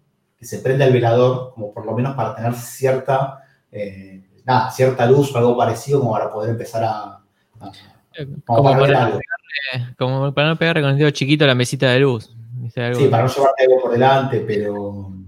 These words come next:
Speaker 1: pero nada, ahí, ahí es donde entra la parte que hablamos de conocer un poco más de, de electricidad o un poco más de, de electrónica, porque ahí dejás de trabajar por ahí con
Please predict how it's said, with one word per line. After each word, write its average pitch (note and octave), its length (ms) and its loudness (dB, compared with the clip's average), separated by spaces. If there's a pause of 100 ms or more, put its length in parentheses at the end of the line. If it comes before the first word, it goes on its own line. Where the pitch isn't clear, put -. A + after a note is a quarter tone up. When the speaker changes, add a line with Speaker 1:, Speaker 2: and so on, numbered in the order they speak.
(580)
Speaker 1:
pero B2+ 140 4
nada, - 340 0
ahí, - 440 -2 (840)
ahí D3+ 180 0
es F#3 100 4
donde D3+ 160 0
entra D3 180 -2
la C#3 80 0
parte C#3+ 220 -2
que B2 60 -4
hablamos B2 420 -4
de A#2 180 -12
conocer A#2+ 380 -4
un C#3 120 -6
poco C3+ 200 -6
más C3+ 180 -4
de, A2+ 320 -4
de A2+ 60 -8
electricidad A#2+ 760 0
o A#2 120 4
un A2+ 60 -4
poco A#2+ 180 -2
más A#2+ 220 -2
de, G#2+ 420 -2
de G2 320 -12
electrónica, C#3 800 -2 (840)
porque A2+ 220 -2
ahí C#3+ 100 4
dejás D3 280 0
de C#3+ 60 2
trabajar B2 480 -2
por B2+ 100 0
ahí B2 140 2
con G#2+ 540 -2